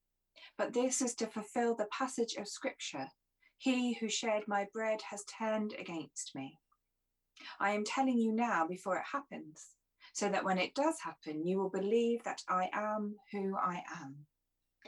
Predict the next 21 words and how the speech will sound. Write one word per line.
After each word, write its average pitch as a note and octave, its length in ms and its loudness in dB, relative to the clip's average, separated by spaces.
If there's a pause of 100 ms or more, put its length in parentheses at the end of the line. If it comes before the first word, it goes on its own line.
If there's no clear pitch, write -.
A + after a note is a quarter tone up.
(260)
Verily A#3 420 4
I F#3+ 220 -2
tell - 360 -4
you, E3 240 -16 (680)
whoever A#3 400 2
accepts - 840 -4
anyone A3 600 4
I G3+ 160 -2
send D3 580 -8 (300)
accepts - 500 -6
me, E3+ 400 0 (640)
and G3+ 120 2
whoever F#3+ 400 2
accepts - 540 -4
me D#3 320 -8 (460)
accepts - 560 -4
the G3+ 160 -2
one F3+ 300 0
who F#3 180 -4
sent - 420 -8
me." - 220 -12